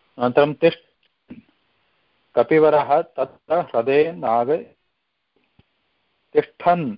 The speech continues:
इति शत्रन्तपदम् इति अस्माभिः दृष्टं पूर्वं, किञ्चित् इतोपि पठिष्यामः। तिष्ठन् इत्युक्ते किम् इति, अ, शत्रन्तपदानां विषये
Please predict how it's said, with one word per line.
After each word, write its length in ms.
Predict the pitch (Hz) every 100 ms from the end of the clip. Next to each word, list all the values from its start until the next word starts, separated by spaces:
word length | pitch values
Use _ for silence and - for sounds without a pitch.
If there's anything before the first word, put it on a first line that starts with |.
| -
इति 480 | 147 117 139 147 175 _ _ _ _ _ _ _ _ _ _ _ _ _ _ _ -
शत्रन्तपदम् 720 | 107 127 131 139 131 139 151 _ _ _ _ _ _ _ _ _ -
इति 400 | 127 127 123 _ _ _ _ _ _ _ 113
अस्माभिः 460 | - 127 117 113
दृष्टं 380 | 104 98 - 110
पूर्वं, 440 | 113 117 117 131 139 _ _ _ _ _ _ _ -
किञ्चित् 280 | 117 113 120
इतोपि 540 | 113 135 - 131 120
पठिष्यामः। 840 | - 110 120 - - _ _ - - _ _ _ _ _ _ _ _ _ _ _ _ - - _ _ -
तिष्ठन् 400 | 151 147 156 143
इत्युक्ते 540 | 123 - 120 - 117 113
किम् 260 | 120 104
इति, 280 | 92 110 135 _ _ _ _ _ _ _ _ -
अ, 160 | 143 113
शत्रन्तपदानां 960 | - 117 139 139 131 131 120 117 110
विषये 280 | 101 -